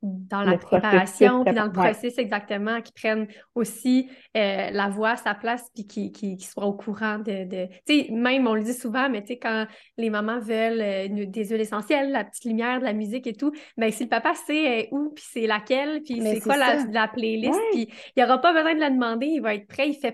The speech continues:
Speaker 1: partie du plan, tu sais, il fait partie de, de, de, de,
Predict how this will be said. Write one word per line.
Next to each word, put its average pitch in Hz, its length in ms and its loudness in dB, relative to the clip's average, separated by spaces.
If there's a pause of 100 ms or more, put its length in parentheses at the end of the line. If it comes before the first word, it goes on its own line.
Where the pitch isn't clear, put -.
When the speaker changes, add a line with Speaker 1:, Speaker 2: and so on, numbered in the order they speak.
Speaker 1:
partie - 400 -4
du 233 140 -6
plan, 247 380 -4
tu 285 60 -14
sais, 254 80 -6
il 247 60 -10
fait 220 120 -6
partie 214 320 -6
de, 240 200 -2
de, 202 260 -4 (340)
de, 214 140 0
de, 185 220 -4